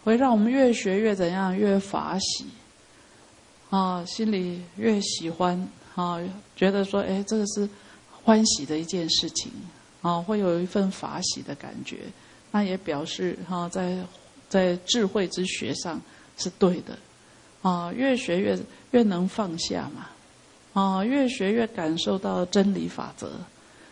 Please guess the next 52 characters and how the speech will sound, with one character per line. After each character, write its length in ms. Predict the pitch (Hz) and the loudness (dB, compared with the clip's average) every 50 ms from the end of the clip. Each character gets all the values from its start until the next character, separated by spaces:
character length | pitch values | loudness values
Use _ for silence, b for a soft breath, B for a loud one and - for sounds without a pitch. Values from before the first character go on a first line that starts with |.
| B B - | B B -2
啊， 220 | 196 196 190 196 | 0 2 2 2
越 160 | 233 254 254 | 2 4 4
能 180 | 240 220 220 226 | 4 2 2 2
够 160 | 247 254 240 | 2 2 2
跟 320 | 240 - 233 233 233 233 | 2 2 4 4 4 4
真 180 | - 247 233 233 | 4 4 2 2
理 140 | 214 202 214 | 2 2 0
法 220 | 208 196 170 160 | 0 -2 -2 -2
则 180 | 160 - 170 180 | -2 -2 -2 0
相 320 | 180 - 208 202 202 214 | 0 0 0 0 0 2
应 120 | 214 190 185 | 2 0 0
相 240 | 180 - 185 180 185 190 | 0 0 0 0 0 0
契， 260 | - 233 208 180 - B B B B B B B B B B B | 2 2 0 0 -2 B B B B B B B B B B B
那 140 | - 208 190 185 | 2 2 2 2
就 120 | 202 196 | 0 -2
是 160 | 180 - 190 | -2 0 0
一 60 | 185 | 0
种 260 | 185 185 170 160 165 175 | 0 0 0 0 0 -2
暖 240 | 170 - - - - - - | -2 -4 -4 -6 -8 -8 -8
位， 220 | 180 175 - 180 170 - - - - - | -6 -6 -8 -10 -12 -16 -20 -20 -20 -6
表 260 | - 190 180 170 170 | -2 0 0 0 -2
示 220 | 175 - - 202 190 | -4 -4 -4 -4 -4
方 260 | - - 180 180 190 | -2 -2 -2 -2 -2
向 220 | 185 196 180 165 | -2 -4 -6 -6
是 160 | 160 - 160 160 - | -8 -8 -10 -10 -2
对 240 | - 190 180 156 151 | 0 0 0 0 -2
的。 140 | - - - - - B B B B B B B - | -8 -14 -16 -16 -20 B B B B B B B -6
啊， 280 | - 185 175 175 175 | -4 -2 -2 -2 -4
才 180 | 170 - 175 180 | -4 -4 -2 -2
有 160 | 185 185 180 | 0 0 -2
机 220 | 175 - - 190 190 | -2 -2 -4 -4 -2
会 240 | 190 196 185 180 | 0 0 0 0
从 320 | 175 - - 160 170 175 180 | -2 -4 -6 -4 -2 -2 0
暖 420 | 170 156 151 160 170 170 180 185 - - - | 0 0 -2 -2 -4 -4 -4 -6 -8 -6 -4
顶 220 | 160 127 113 - - - 196 190 190 190 | -4 -4 -4 -6 -8 -12 -12 -12 -10 -4
忍 200 | 175 170 160 - - - - - - - | -2 -2 -2 -2 -6 -10 -16 -18 -12 -6
到 200 | - 165 165 165 | -4 -2 -2 -2
世 220 | 170 - - 180 | -4 -6 -6 -6
第 180 | 175 - 180 170 | -6 -6 -6 -6
一 260 | - 156 160 160 165 | -6 -4 -4 -4 -4
乃 200 | 165 160 131 131 139 | -4 -4 -4 -4 -6
至 220 | - - 160 151 | -6 -8 -10 -10
解 240 | - - 139 - - | -8 -8 -8 -8 -8
脱， 300 | - - 143 143 147 - B B B B B B B _ | -6 -6 -6 -6 -6 -8 B B B B B B B _
对 100 | - 180 | 2 2
不 60 | 175 | 2
对？ 120 | 190 185 185 B B B B B | 2 0 -2 B B B B B
表 300 | - 190 190 175 170 170 | 0 0 2 2 0 -2
示 180 | 170 - 202 196 | -2 -2 -2 -2
方 260 | 190 - 180 180 185 | -2 -2 -2 -2 -2
向 180 | 185 180 165 170 | -4 -4 -6 -6
是 120 | - - | -6 -10